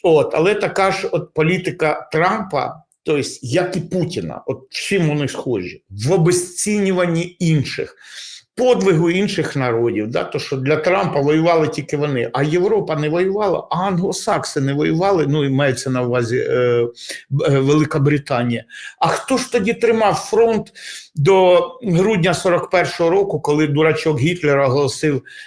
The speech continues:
е, війну Сполученим Штатам? Хто тримав фронт? Хіба не, е, англійці до цього більше двох років самі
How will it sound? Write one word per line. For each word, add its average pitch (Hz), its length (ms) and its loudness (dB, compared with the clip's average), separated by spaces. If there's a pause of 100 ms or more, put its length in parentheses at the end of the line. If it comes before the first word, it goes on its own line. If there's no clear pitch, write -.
(120)
е, 147 180 2
війну 156 320 2
Сполученим 147 640 -2
Штатам? - 560 -10
Хто - 380 -4
тримав 175 360 0
фронт? 131 420 -4
Хіба 151 320 0
не, 165 140 0
е, 160 100 -4 (1200)
англійці 151 880 0
до 175 120 2
цього 160 320 2
більше 160 380 0
двох 156 300 0
років 143 360 0
самі 175 720 0